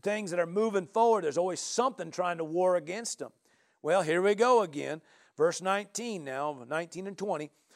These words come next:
says, "But when Sanballat, uh, the Horonite, and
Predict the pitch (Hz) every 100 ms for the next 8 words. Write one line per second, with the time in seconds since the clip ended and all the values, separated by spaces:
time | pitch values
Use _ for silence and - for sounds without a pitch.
0 | _ 180 156 180 175 185 160 208 233 220
1 | 220 220 - _ _ - 147 139 127 135
2 | 135 - 190 214 208 202 202 202 160 156
3 | 147